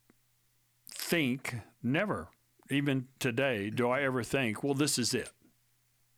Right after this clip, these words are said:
You know, because I look around me and I see so many people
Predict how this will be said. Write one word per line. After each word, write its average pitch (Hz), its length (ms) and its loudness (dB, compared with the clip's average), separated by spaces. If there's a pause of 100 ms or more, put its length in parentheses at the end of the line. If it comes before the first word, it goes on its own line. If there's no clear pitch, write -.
(180)
You 127 120 -2
know, 135 280 -2 (140)
because 135 360 0
I 143 100 4
look 156 260 0
around 151 440 2
me 110 360 -2 (140)
and 135 180 2
I 139 120 2
see 143 640 0
so - 360 0
many 151 240 2
people 135 540 -4